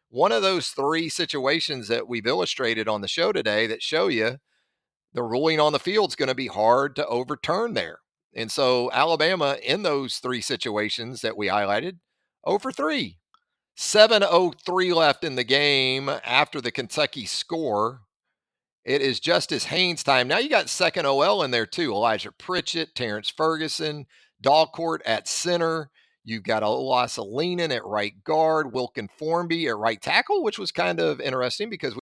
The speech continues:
we've been seeing Miles McVay in that situation. And you got some tight ends, Miles Kitselman,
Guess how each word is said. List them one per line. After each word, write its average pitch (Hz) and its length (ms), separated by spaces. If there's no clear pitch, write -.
we've 120 100
been 160 160
seeing 117 260
Miles 120 300
McVay 110 600
in 120 160
that 117 260
situation. 107 720
And 180 140
you 226 80
got 220 200
some 190 120
tight 185 260
ends, 208 240
Miles 143 280
Kitselman, 175 800